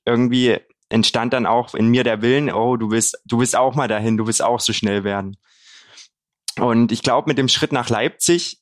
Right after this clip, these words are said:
hat sich da nochmal einiges getan. Da, da wurde zum Glück die Verbindung zu dir auch hergestellt. Ich, ich weiß nicht, ob du das noch in Erinnerung hast, wie wir uns eigentlich kennengelernt hatten.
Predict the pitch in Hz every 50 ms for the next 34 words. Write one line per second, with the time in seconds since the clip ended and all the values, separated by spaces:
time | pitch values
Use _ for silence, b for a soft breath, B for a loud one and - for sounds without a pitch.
0 | _ _ 131 127 123 - - 131 - - 127 123 127 127 131 131 127 120 123 120
1 | - 131 127 127 127 127 127 127 113 - - 120 127 127 127 120 131 - - -
2 | 110 - - 117 110 113 113 107 101 92 110 110 110 110 113 110 b b b b
3 | b b b b _ - 123 117 120 131 127 131 117 - - 135 117 143 160 156
4 | - - 139 - 127 104 131 143 151 156 147 - - 123 104 113 143 151 156 160
5 | - 160 139 147 151 156 - - - 156 156 165 180 - _ _ _ - 123 120
6 | - 131 131 - - 123 123 139 143 147 135 120 - 147 147 160 151 131 143 135
7 | 131 135 127 120 - 123 156 160 139 131 123 120 127 131 135 - - - 113 104
8 | 120 143 151 143 127 120 - - - - - - 113 113 117 120 - - - 123
9 | 127 135 135 135 135 139 135 - 135 - - 156